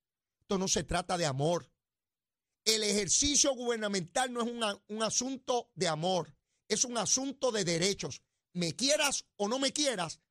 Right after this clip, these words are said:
me tienes que dar lo que me corresponde. No sé, "Ay, aquí llegó Leito, déjame besarlo, este pájaro, qué lindo es". No.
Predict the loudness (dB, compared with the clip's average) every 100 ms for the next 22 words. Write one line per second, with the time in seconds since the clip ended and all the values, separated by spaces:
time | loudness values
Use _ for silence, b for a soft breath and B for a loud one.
0 | -6 -6 -4 -2 -2 -2 -2 -2 -2 -4
1 | -4 -6 -4 -2 -4 -2 -2 0 -6 -8
2 | _ _ _ _ -6 0 2 2 0 0
3 | 0 -2 -4 -4 -2 0 0 0 -2 -6
4 | -2 -2 -2 -2 0 0 0 -2 -4 -2
5 | 0 0 0 -2 -2 0 -2 -4 B B
6 | 0 2 2 0 -4